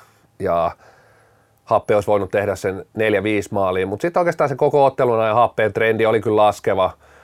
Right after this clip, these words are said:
laskeva, ja sitä myötä Tiikeritkin pääsi peliin ja paransi toki omaakin peliään, mutta kyllä siinä enemmän oli vielä se, että Happe ei,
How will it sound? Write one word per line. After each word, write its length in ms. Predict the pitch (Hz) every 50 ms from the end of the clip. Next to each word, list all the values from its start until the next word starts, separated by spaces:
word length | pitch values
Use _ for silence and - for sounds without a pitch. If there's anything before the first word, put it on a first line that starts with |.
| - _ -
laskeva, 400 | 123 123 131 - - 135 120 117
ja 60 | 110
sitä 220 | 110 123 107 123 123
myötä 280 | 127 120 110 101 117
Tiikeritkin 580 | 107 - 131 127 113 120 120 113 107 - 123 -
pääsi 360 | - 117 113 113 113 120 110
peliin 360 | - - 107 101 104 101 101
ja 80 | 107 98
paransi 400 | - - 101 104 107 107 107 120
toki 220 | - 131 - 139
omaakin 460 | 127 123 127 139 131 127 120 135 120
peliään, 380 | 101 135 120 113 117 113 110 107
mutta 260 | 110 110 107 - 107
kyllä 200 | - - 110 107
siinä 200 | 104 120 113 117
enemmän 320 | 117 120 117 110 104 104 104
oli 180 | 107 107 101
vielä 180 | 104 107 104 98
se, 180 | - 113 104
että 240 | 95 92 - 98 85 - _ _ - - _ _ _ _ _ _ _ _ _ _ _ _ _ _ _ _ _ _ _ _
Happe 360 | - 117 107 101 - - 120 127
ei, 340 | 131 131 127 123 113 110